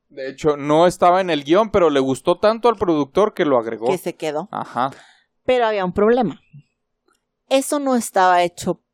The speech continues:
Speaker 2: para grabarse.
Speaker 1: Ujú.
Speaker 2: O sea, porque eso es nada más la conversación aquí. Los instrumentos están, o sea, hechos para, o sea, grabarse con toda la chingadera que esté ahí adentro. Entonces, como me explicaron muy técnicamente,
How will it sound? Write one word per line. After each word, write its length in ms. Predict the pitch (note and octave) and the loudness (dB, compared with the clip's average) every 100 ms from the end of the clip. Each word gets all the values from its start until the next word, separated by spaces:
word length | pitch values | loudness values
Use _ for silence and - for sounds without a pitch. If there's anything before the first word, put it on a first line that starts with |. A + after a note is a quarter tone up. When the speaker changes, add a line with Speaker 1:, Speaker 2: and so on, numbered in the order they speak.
| - | -2
Speaker 2:
para 260 | E3 D3+ | 0 0
grabarse. 680 | C3+ B2+ D#3 B3+ A3 - _ _ _ | -2 -2 0 0 -2 -14 _ _ _
Speaker 1:
Ujú. 380 | - A#2 A#2+ G#2 | -18 -16 -14 -8
Speaker 2:
O 40 | E3 | -4
sea, 240 | E3+ - | -2 -2
porque 280 | F3 E3 F3+ | -4 -4 -6
eso 160 | E3+ G#3+ | -8 -8
es 80 | |
nada 200 | A#3 G#3 | -6 -4
más 160 | G3 F#3+ | -4 -4
la 80 | F#3 | -4
conversación 640 | E3+ D#3 D#3 - - E3+ | -6 -6 -8 -10 -10 -10
aquí. 240 | C#3+ - G3+ | -10 -8 -6
Los 180 | D#3 | -6
instrumentos 640 | D3+ - D#3+ D3+ D#3+ G#3+ - | -10 -12 -12 -12 -12 -14 -14
están, 420 | - D#3 D#3 D#3 | -8 -6 -6 -10
o 100 | D#3+ | -12
sea, 220 | E3 B2+ C3+ | -10 -10 -12
hechos 200 | - - | -16 -4
para, 260 | F3+ D3+ | -2 0
o 40 | C3 | -4
sea, 260 | - C3 _ _ _ B2+ | -14 -20 _ _ _ -8
grabarse 460 | C#3+ C3 B2+ - D#3+ | -4 -2 -4 -6 -10
con 180 | D#3 B2+ | -8 -8
toda 220 | C3+ D3 | -8 -6
la 180 | D3 - | -8 -12
chingadera 380 | - C3 C3+ | -10 -8 -6
que 80 | - | -8
esté 220 | - C#3+ | -8 -6
ahí 160 | B2+ C#3 | -6 -6
adentro. 440 | C#3+ D#3 D#3 G3+ | -6 -6 -4 -4
Entonces, 560 | A3+ G3 D3+ - G3 - _ _ _ _ _ | -4 -4 -6 -4 -10 -10 _ _ _ _ _
como 200 | D4+ D4 | -6 -2
me 80 | |
explicaron 500 | C#4+ - C#4 C#4+ C#4+ | -2 -4 -6 -4 -4
muy 200 | C#4 C#4 C4 | -4 -4 -4
técnicamente, 920 | C4 A#3+ A#3 A3+ G3 D3+ E3+ G#3+ | -6 -8 -10 -8 -8 -10 -10 -12